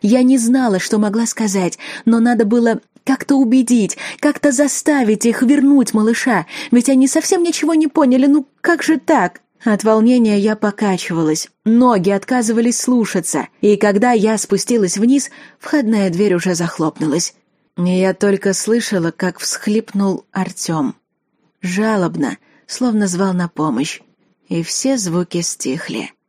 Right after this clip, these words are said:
Кирилл стоял около двери спиной ко мне, яростно сжимая кулаки. Он с силой ударил рукой о стену и только после этого повернулся. В его лице не было ни кровинки.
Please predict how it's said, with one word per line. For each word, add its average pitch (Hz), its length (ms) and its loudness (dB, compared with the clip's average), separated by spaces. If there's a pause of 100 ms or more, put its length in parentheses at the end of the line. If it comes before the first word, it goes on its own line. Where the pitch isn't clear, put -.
(460)
Кирилл 175 320 -2
стоял 185 460 -2
около 180 340 -2
двери 180 300 -2
спиной 190 420 -2
ко 190 160 -6
мне, 170 380 -4 (180)
яростно 180 640 -2
сжимая 180 460 -2
кулаки. 170 640 -6 (280)
Он 202 220 2
с 180 80 -4
силой 208 560 0
ударил 196 600 2
рукой 190 360 2
о - 180 -2
стену 214 480 0
и 175 40 -2
только 220 340 0
после 220 400 -2
этого 214 500 -2
повернулся. 160 800 -2 (560)
В 170 100 -4
его 170 320 0
лице 170 380 -2
не 208 200 2
было 175 240 0
ни 175 180 -2
кровинки. 147 800 -6